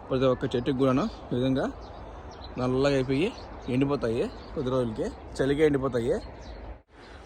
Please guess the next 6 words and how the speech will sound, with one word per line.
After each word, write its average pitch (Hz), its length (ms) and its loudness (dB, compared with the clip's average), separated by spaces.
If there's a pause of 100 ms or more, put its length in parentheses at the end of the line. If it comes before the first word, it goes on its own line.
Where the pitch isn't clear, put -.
(220)
పైన 143 240 8 (1300)
ఒకటి 151 260 8
రెండు 151 220 12
బెండకాయలు 139 360 10
ఉన్నాయి 131 200 8
అంతే 127 180 6